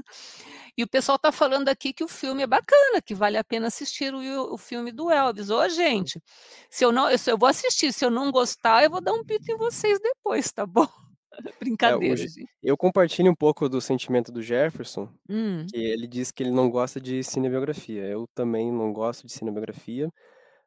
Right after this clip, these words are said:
Speaker 1: não gosto também do diretor, infelizmente, que fez o filme, que é o Baz Luhrmann. Ah,
Speaker 2: É,
Speaker 1: o
Speaker 2: o Wilson
Speaker 1: Wilson
Speaker 2: acabou
Speaker 1: até,
Speaker 2: de
Speaker 1: o Wilson
Speaker 2: colocar
Speaker 1: acabou,
Speaker 2: aqui, né.
Speaker 1: é, do Moulin Rouge e tudo mais. Eh, e eu também não vi o filme, então fica aí meu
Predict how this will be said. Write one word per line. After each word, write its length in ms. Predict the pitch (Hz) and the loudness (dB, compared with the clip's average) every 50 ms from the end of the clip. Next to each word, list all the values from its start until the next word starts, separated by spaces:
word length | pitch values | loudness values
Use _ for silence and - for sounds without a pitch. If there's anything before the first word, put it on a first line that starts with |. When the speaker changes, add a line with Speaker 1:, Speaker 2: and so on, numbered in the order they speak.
| _ _ | _ _
Speaker 1:
não 180 | 117 120 117 113 | 0 0 2 2
gosto 300 | 113 123 131 131 - - | 2 2 0 0 0 0
também 220 | 127 123 127 127 | 0 2 0 0
do 100 | 123 123 | -2 -4
diretor, 380 | 120 123 120 117 113 - 120 120 | -4 -4 -4 -4 -4 -2 -4 -4
infelizmente, 400 | 120 - 120 113 110 110 110 107 - | -4 -6 -8 -8 -6 -6 -6 -6 -8
que 40 | - | -10
fez 140 | 120 110 117 | -10 -10 -12
o 40 | 107 | -14
filme, 320 | - - 123 127 135 131 | -10 -6 -4 -4 -4 -4
que 100 | - - | -6 -8
é 40 | 110 | -8
o 160 | 107 107 110 | -8 -8 -6
Baz 280 | 107 104 107 110 107 110 | -4 -4 -4 -4 -6 -8
Luhrmann. 400 | 110 120 131 151 170 190 214 208 _ _ _ _ _ _ - 233 190 | -6 -4 -2 -2 -2 -4 -6 -8 _ _ _ _ _ _ -10 -2 2
Ah, 100 | 247 240 | 2 4
Speaker 2:
É, 60 | 254 | 4
Speaker 1:
o 20 | 277 | 4
Speaker 2:
o 40 | 240 | 2
Wilson 220 | 262 302 - 311 | 0 0 2 2
Speaker 1:
Wilson 40 | 254 | 2
Speaker 2:
acabou 260 | 247 240 - - 320 | 2 4 2 2 2
Speaker 1:
até, 20 | |
Speaker 2:
de 100 | 285 - | 0 -2
Speaker 1:
o 200 | - - - 262 - | -4 -2 -2 0 0
Wilson 220 | 143 156 - - | 0 0 0 0
Speaker 2:
colocar 20 | - | 0
Speaker 1:
acabou, 320 | - 147 131 131 143 160 | 0 -2 0 2 4 6
Speaker 2:
aqui, 20 | |
né. 160 | 156 147 151 147 | 6 6 6 4
Speaker 1:
é, 40 | 127 127 - - - - _ | 0 -6 -14 -16 -20 -20 _
do 160 | - 117 120 117 | -10 -8 -4 -2
Moulin 300 | 120 120 120 123 120 113 | -2 0 0 0 0 -2
Rouge 360 | 117 117 131 143 139 123 117 | -2 -4 -4 -4 -4 -6 -8
e 40 | 113 | -12
tudo 160 | - 117 117 | -12 -10 -8
mais. 300 | 113 110 104 110 - - _ _ _ _ _ _ _ _ _ _ _ _ _ _ _ | -6 -6 -6 -8 -10 -16 _ _ _ _ _ _ _ _ _ _ _ _ _ _ _
Eh, 520 | - 117 117 117 117 120 120 117 117 117 117 | -4 -2 0 0 2 2 0 0 0 0 0
e 60 | 120 | 0
eu 160 | 120 127 131 | -2 -2 -2
também 300 | - - 135 127 127 131 | -2 -2 0 0 2 2
não 180 | 131 131 135 131 | 2 2 0 0
vi 80 | 123 131 | -2 -4
o 60 | 143 | -10
filme, 340 | - - 127 117 113 107 104 | -10 -8 -8 -6 -6 -8 -8
então 280 | 98 - 101 101 110 110 | -10 -12 -10 -10 -10 -10
fica 360 | - - 117 110 _ _ 127 | -12 -14 -16 -18 _ _ -16
aí 140 | 117 113 113 | -14 -12 -10
meu 440 | 117 120 120 120 120 117 117 117 | -10 -10 -10 -10 -12 -14 -16 -20